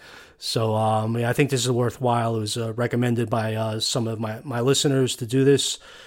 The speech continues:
So I think it's a cool, uh, cool, uh, theme for the show. And, um, that's episode twelve.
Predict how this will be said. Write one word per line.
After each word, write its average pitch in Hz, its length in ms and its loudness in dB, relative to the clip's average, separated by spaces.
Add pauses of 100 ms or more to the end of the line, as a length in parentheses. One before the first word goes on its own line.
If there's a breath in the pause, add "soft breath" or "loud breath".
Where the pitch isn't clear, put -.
So - 160 -4
I 113 60 -2
think 131 160 2
it's - 140 -4
a - 20 -16
cool, 131 360 4
uh, 120 260 0 (400)
cool, 131 400 2
uh, 120 240 0
theme 156 320 2
for 147 120 -2
the 123 120 -2
show. 151 480 2 (680 soft breath)
And, 123 600 -2 (500)
um, 117 300 -4
that's 120 300 -4
episode 135 720 -2
twelve. 113 800 -2